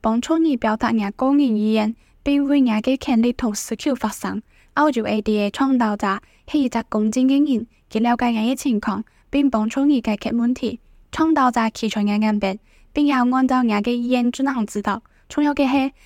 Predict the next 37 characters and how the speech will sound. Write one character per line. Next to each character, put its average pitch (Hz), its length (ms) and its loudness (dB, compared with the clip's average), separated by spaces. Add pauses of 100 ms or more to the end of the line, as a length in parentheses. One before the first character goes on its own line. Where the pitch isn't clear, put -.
(120)
家 220 140 2
己 226 140 -2
要 233 160 4
保 233 200 0
护 254 140 -4
你 262 120 4
嘅 214 160 -2
隐 220 260 0
私， 190 340 -6
除 - 160 -4
非 254 160 -2
你 320 200 2
愿 240 140 0
意， 247 260 0 (220)
家 226 120 0
己 220 160 0
唔 220 260 2
要 240 160 2
同 214 160 0
人 185 120 0
家 196 120 -2
讲。 202 240 -2 (1400)
我 220 100 2
哋 226 100 4
嘅 269 140 4
服 277 140 0
务 269 320 2 (180)
免 226 200 2
费、 269 300 0 (200)
保 226 180 2
密、 233 200 2 (220)
独 - 120 0
立， - 260 -4 (420)
由 214 140 -2
你 196 200 0
话 226 160 2
事。 240 340 -4